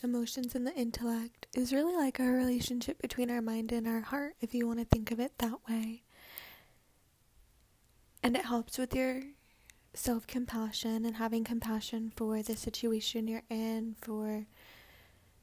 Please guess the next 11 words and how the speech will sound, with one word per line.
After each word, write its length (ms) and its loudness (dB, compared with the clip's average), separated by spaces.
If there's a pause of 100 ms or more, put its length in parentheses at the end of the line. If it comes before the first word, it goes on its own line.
(280)
the 140 2
reactions 640 6
and 280 2
responses 680 -2
you're 100 4
dealing 420 2
with, 260 0
but 120 4
it 160 -4
also 600 2
allows 880 -2